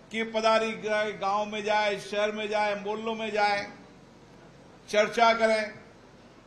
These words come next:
कि हम किस तरीके से,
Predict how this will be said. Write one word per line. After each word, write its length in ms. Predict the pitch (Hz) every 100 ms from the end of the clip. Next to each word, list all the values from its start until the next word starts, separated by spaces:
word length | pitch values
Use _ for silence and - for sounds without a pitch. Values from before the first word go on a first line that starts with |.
| - - - - - -
कि 60 | 233
हम 240 | 233 226
किस 260 | 247 226 -
तरीके 460 | 226 233 226 226
से, 520 | 226 220 233 262 -